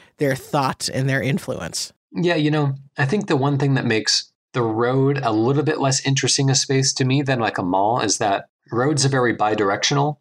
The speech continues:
Speaker 2: You know, people are going exactly this direction or exactly the other direction, whereas people can kind of wander in a mall a little bit more.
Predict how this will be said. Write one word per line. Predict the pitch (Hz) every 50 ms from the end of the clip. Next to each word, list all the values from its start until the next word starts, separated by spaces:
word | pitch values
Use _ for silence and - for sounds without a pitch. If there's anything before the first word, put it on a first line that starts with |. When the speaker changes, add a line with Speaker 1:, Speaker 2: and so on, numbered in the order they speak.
| _ _
Speaker 2:
You | - 120
know, | 113 110
people | - - 135 131 127 123 123 120 -
are | 117
going | 107 110 113 113 107 107 110 110 -
exactly | 110 98 95 90 104 107 101 - - 120 110
this | 104 110 101 -
direction | - 107 98 92 92 - - 104 101
or | - 110 101
exactly | 95 90 87 110 104 95 - - 110 98
the | 95 98
other | 101 107 127 127
direction, | 131 131 131 131 135 - 147 139
whereas | 127 117 107 95 -
people | - 143 135 143 135
can | 139 - 117 104
kind | - 120 110
of | 98 85
wander | 87 87 90 90 101 110 123 120 131 135 135 139 135
in | 147 139
a | 143
mall | 135 131 127 131 139 151 -
a | - 139
little | 139 143 139 135
bit | 143 135
more. | 139 139 147 151 147